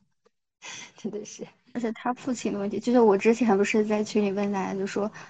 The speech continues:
好像一个父亲抛弃妻子或者什么的，他总能得到孩子的原谅，尤其这个孩子还是同性孩子，就是他的儿子的原谅或者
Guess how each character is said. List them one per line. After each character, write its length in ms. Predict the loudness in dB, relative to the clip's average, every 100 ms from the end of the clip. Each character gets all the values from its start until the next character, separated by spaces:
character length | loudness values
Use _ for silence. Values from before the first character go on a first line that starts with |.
| -14
好 160 | -4 0
像 180 | 2 2
一 80 |
个 80 | 2
父 160 | 0 2
亲 200 | 4 4
抛 240 | 2 -4
弃 200 | -2 -4
妻 280 | -4 -2 -4
子 260 | -4 -6 -4
或 140 | -2
者 60 | -4
什 140 | -4
么 140 | -4
的， 180 | -2 -4 -8 -18 -20 _
他 500 | 0 4 6 4 2 -4 _ _ _ _
总 220 | 2 2 2
能 240 | -2 0
得 200 | 0 4
到 540 | 6 6 6 2 -6 _ -12
孩 280 | -6 -2 -2
子 140 | -2
的 140 | 0
原 180 | 0 2
谅， 140 | 2 2
尤 120 | 0
其 160 | 2
这 120 | 2 2
个 80 |
孩 200 | 0 -4
子 160 | -4 -4
还 160 | -4 -4
是 200 | -4 -4
同 240 | -2 -4
性 200 | 0 -2
孩 220 | -2 -6
子， 180 | -10 -14 -12
就 160 | -12
是 260 | -10 -12 -14
他 160 | -12 -8
的 60 | -4
儿 260 | -4 -4
子 160 | -6 -8
的 200 | -8 -10 -6
原 200 | -4 -2
谅 180 | -4 -4
或 160 | -4
者 160 | -6 -8